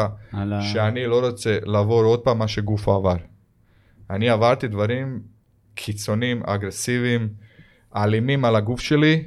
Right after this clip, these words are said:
Speaker 2: שאני לא יכול להגיד לך בצורה, אני לא יודע, אם מישהו אומר לי, "ק-, קאלה, תיקח עכשיו, תהיה בן עשרים,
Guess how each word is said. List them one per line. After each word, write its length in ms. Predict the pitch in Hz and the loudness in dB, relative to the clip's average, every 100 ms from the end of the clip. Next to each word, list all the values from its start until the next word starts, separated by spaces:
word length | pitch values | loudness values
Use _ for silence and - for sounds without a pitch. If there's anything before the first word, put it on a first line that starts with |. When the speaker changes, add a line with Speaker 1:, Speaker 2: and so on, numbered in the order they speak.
| - _ | -10 _
Speaker 2:
שאני 800 | - - - 113 107 107 104 104 | -14 -8 -6 0 2 4 2 2
לא 160 | 110 123 | 4 2
יכול 180 | 123 120 | 4 2
להגיד 220 | 117 120 | 2 0
לך 240 | 120 - 135 123 - _ _ _ - | -2 0 -2 -2 -8 _ _ _ -12
בצורה, 800 | 98 101 107 104 120 123 120 110 104 - - - - - - | -10 -8 -4 -2 0 2 2 0 -4 -10 -12 -12 -16 -20 -16
אני 80 | 101 | -6
לא 40 | 104 | -4
יודע, 180 | 95 90 113 | -4 -8 -8
אם 40 | |
מישהו 220 | 127 131 117 | -8 -6 -4
אומר 140 | 117 | -4
לי, 120 | 113 | -4
"ק-, 200 | 104 107 98 | -2 -2 0
קאלה, 260 | 127 117 98 - - - | 2 2 0 -8 -20 -14
תיקח 300 | 120 139 127 | -6 -2 0
עכשיו, 200 | 113 101 | -2 -6
תהיה 220 | 104 127 | -4 -4
בן 180 | 120 120 | -2 -4
עשרים, 480 | 104 - 123 190 | -4 -2 0 0